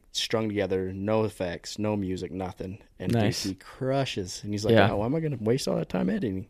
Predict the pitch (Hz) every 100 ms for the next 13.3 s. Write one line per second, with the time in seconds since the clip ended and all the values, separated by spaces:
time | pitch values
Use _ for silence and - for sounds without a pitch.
0 | - - 101 92 98 - - 120 151 143
1 | 147 151 120 - 120 104 90 123 123 131
2 | 127 127 - - - - - 110 113 90
3 | 110 92 76 120 - 107 90 85 104 107
4 | 90 - 104 98 101 107 135 107 98 98
5 | 90 71 85 87 87 - - - - 143
6 | 123 - 180 156 120 123 120 107 104 104
7 | - - - 117 101 - - 123 104 90
8 | 90 90 90 - - - - - - -
9 | 98 98 98 95 92 - 104 87 - 92
10 | 80 92 104 110 98 - - 113 104 101
11 | - 104 - 92 - - 120 - 98 113
12 | 101 - 104 87 92 95 90 90 73 127
13 | - 101 92